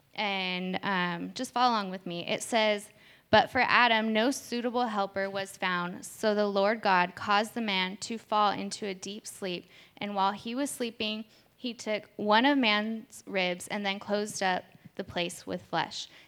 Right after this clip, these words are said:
Then the Lord God made a woman from the rib he had taken out of man, and he had brought her to man, and then said, 'This is now bone of my bones, flesh of my flesh. She shall be called woman,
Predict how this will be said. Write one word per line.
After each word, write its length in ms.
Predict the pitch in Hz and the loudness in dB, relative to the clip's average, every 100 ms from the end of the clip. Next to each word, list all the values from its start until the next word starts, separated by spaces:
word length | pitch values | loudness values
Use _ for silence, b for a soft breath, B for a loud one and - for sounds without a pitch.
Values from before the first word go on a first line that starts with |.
| B | B
Then 200 | - 220 | 2 4
the 100 | 269 | 4
Lord 260 | 285 240 240 | 4 4 4
God 380 | 208 196 190 190 | 6 6 6 2
made 240 | - 208 202 | -4 -4 -2
a 80 | |
woman 300 | 196 202 220 | -2 -4 -4
from 180 | 247 226 | -4 -4
the 120 | 214 | -2
rib 300 | 185 180 180 - b | 0 0 -2 -8 b
he 200 | b 247 | b -6
had 220 | 226 233 - | -4 -4 -4
taken 380 | 247 262 294 - | -4 -2 0 4
out 300 | 214 214 - | 4 4 2
of 160 | 214 | 0
man, 420 | 208 180 175 175 - | 0 0 0 -2 -6
and 140 | 214 | -8
he 220 | 214 220 208 | -6 -8 -4
had 260 | 202 190 - | -2 -4 -4
brought 280 | 214 214 208 | 2 4 4
her 340 | - 185 180 226 233 - | 0 -2 -2 -6 -12 -4
to 280 | - 320 | 2 4
man, 380 | 294 208 190 202 - B B | 6 6 4 2 -8 B B
and 300 | 208 208 202 | 0 2 4
then 380 | 196 196 254 240 | 4 4 2 -4
said, 680 | - - - 202 180 180 202 B B B | -8 -10 0 2 2 0 -4 B B B
'This 200 | 226 226 | 0 0
is 120 | 262 | -2
now 200 | 226 220 | 0 0
bone 280 | 208 202 208 | 2 2 2
of 100 | 240 | 2
my 160 | 269 269 | 4 4
bones, 580 | 208 196 180 185 - - | 4 2 2 -2 -8 -14
flesh 580 | - - 214 214 - - - | -12 4 6 6 4 -2 4
of 160 | 214 208 | 4 4
my 240 | 196 196 | 4 4
flesh. 580 | 202 208 170 214 - - B B B | 2 2 2 2 -8 -10 B B B
She 280 | - 247 240 | -2 -2 0
shall 400 | - 240 240 226 | 4 6 6 2
be 180 | 240 | -2
called 440 | 226 - 214 208 202 | -8 -2 0 0 0
woman, 540 | 196 196 196 196 214 | 0 2 2 2 0